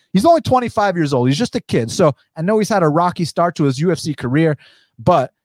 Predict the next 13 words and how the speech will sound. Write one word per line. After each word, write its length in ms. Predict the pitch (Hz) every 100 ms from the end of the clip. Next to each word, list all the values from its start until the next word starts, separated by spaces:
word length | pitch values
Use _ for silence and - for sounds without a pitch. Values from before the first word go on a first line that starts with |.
| _ _
when 140 | 151
you're 80 | 175
twenty-five 720 | 156 226 220 180 180 180 170
<laughs> 80 | 156
and 180 | 151 151
you're 120 | 160
thrown 340 | 160 196 185 180
in 100 | 170
there 140 | 175
with 160 | 165 156
the 80 |
Wolves, 420 | 131 143 160 156 135
like, 220 | 117